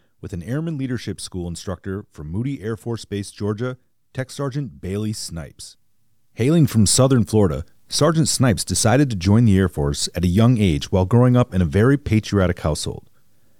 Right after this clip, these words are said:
Before even joining, she spent her time in high school in a junior R O T C course, cementing her preparation to serve. After getting her first choice of jobs,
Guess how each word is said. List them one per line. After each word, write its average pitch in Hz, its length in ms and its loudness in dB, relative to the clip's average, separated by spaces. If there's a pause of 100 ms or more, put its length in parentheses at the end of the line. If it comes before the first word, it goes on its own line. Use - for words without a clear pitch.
(160)
Before 147 320 2
even 151 240 4
joining, 143 480 2 (300)
she - 200 0
spent 139 280 0
her 120 100 2
time 117 320 4
in 117 60 4
high 98 160 4
school 85 340 0
in 87 160 0
a 85 80 2
junior 131 460 4
R 107 180 2
O 117 80 4
T 113 220 -2
C 98 240 2
course, 73 420 -2 (220)
cementing 120 720 4
her - 180 -2
preparation 101 680 2
to 98 60 4
serve. 64 480 -4 (920)
After 107 240 2
getting 143 260 4
her 127 140 6
first - 340 0
choice 139 280 2
of 95 100 2
jobs, 78 460 0